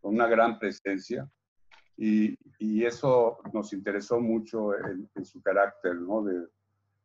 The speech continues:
de que era una mujer rebelde, eh, <laughs> no, no era,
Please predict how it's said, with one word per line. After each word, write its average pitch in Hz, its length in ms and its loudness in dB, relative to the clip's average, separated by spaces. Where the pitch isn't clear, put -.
de 85 180 -6
que 85 600 -2
era 95 420 8
una 95 220 4
mujer 92 320 2
rebelde, 107 880 6
eh, 95 240 0
<laughs> - 120 -6
no, 123 320 8
no 107 200 8
era, 92 480 6